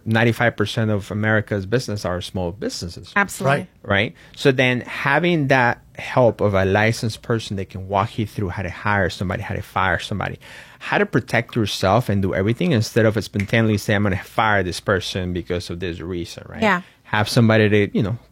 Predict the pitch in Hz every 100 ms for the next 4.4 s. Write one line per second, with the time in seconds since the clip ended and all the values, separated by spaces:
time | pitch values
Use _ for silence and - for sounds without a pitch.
0 | _ - 131 - 131 - 120 117 117 113
1 | - 107 98 151 147 - - - - -
2 | 110 110 113 107 101 - 107 98 101 -
3 | 98 85 101 98 107 98 85 - 110 107
4 | 101 95 -